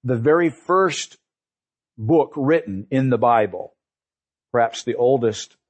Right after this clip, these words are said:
actual book. Some believe it's actually the oldest book written and preserved. So chronologically, it would most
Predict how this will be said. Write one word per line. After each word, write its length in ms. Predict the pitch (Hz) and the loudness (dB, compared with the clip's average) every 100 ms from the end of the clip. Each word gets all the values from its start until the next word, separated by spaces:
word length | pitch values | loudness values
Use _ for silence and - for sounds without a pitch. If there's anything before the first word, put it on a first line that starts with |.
| _ - | _ -4
actual 480 | 113 107 - 110 98 | -2 -2 -4 -2 -2
book. 360 | 107 131 90 - | 0 0 0 -6
Some 260 | 170 208 | 0 2
believe 280 | 196 156 147 | 4 2 2
it's 220 | 131 - _ - | -2 -10 _ -6
actually 460 | 147 143 - 143 135 | 0 0 0 -2 0
the 100 | 131 | 0
oldest 480 | 151 156 143 127 123 | 2 2 2 -2 0
book 320 | 131 120 _ _ _ - | 0 0 _ _ _ -6
written 720 | 120 139 208 226 113 95 92 - | -2 2 2 0 -6 -10 -12 -6
and 320 | 139 127 123 | -2 0 -2
preserved. 600 | 123 104 98 127 101 - _ _ _ _ _ _ _ | -4 -4 0 0 0 -6 _ _ _ _ _ _ _
So 80 | - | -6
chronologically, 1040 | - - 254 254 190 185 214 170 - 113 117 | -4 0 2 4 4 4 4 -2 -4 -2 -2
it 80 | 139 | -2
would 140 | 127 | 0
most 260 | 131 131 | 0 0